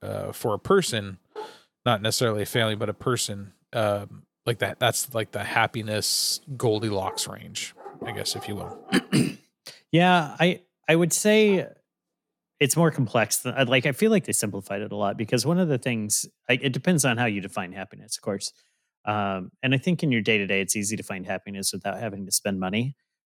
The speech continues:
Speaker 2: Um, but what I would say is there is a point at which you're in, you're financially insecure versus secure. Like,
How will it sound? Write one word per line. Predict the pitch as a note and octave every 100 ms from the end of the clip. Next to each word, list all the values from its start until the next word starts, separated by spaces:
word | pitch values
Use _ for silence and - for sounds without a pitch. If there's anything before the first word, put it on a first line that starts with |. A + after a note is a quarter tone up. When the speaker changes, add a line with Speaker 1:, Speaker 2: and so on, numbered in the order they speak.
| _ B2+
Speaker 2:
Um, | A2 G#2 F#2+ G2 G2+ _ _ _ _ _ -
but | C#3
what | C#3
I | B2+
would | B2+ E3 F#3
say | - - G2+ G2+ G2+
is | G#2+ G#2 G#2 G2+ - - _ _ _ _ _ _ _ _
there | C3 A#2+ A#2 C3
is | F3
a | F3+
point | - - C3 A#2
at | G#2
which | A#2 G2+ F#2+ - - - _ _ _ _ _ _ _ _ _ _ C3
you're | A2+ A2 G2+ G2 _ _ -
in, | B2+ B2+
you're | C3 A2 G#2 _ _ _ _ _ _ _
financially | - B2+ A#2+ B2 - A2
insecure | A#2+ A#2 - - - A2+ A2
versus | G2 F#2 G2 -
secure. | G#2 - G2 F#2
Like, | F#2+ -